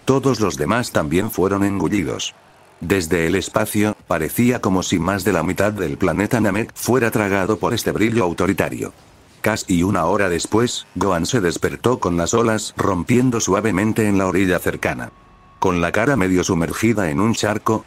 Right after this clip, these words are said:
Gohan se levantó lentamente y tosió medio litro de agua. Miró hacia abajo y se examinó a sí mismo y vio que su armadura, una vez bastante prístina,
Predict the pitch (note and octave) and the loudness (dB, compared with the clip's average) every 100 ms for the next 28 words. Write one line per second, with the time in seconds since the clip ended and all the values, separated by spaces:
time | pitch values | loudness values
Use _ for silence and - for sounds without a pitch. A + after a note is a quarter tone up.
0 | - G2 F2+ E2 B2 G2 D#2+ C#2+ G#2+ G2+ | -4 0 0 0 0 2 0 0 0 0
1 | A2+ A2 G2 A#2+ A#2 G2+ G2 F#2 - G2 | 0 0 2 2 2 2 0 -2 0 2
2 | A#2+ A#2 F#2 D#2 F2 G#2+ G#2 F#2+ C2+ A1+ | 2 2 0 2 0 0 0 0 -2 -6
3 | G1+ - - - - F2 F2+ A2 A#2+ - | -8 -14 -20 -20 -12 -2 0 2 0 0
4 | G2+ F2+ A2+ A2 G2+ G2 G#2+ F2+ - E2+ | 0 2 0 -2 -2 0 2 2 0 -2
5 | E2 F#2+ A#2+ A2+ G2 F#2+ A2 A2+ A2 D2 | 0 0 0 0 0 2 0 2 2 2
6 | F#2 G#2 F#2+ G2 D#2+ D#2 C#2 G#2 A#2+ A#2+ | 2 2 0 0 0 0 0 2 2 -2
7 | - G2+ F#2 G#2+ C3 E2+ D2 - F2 E2+ | 0 0 2 2 0 -2 -2 -2 -2 0
8 | A2+ G#2 G#2+ - G#2 G#2+ | 0 0 -2 0 0 0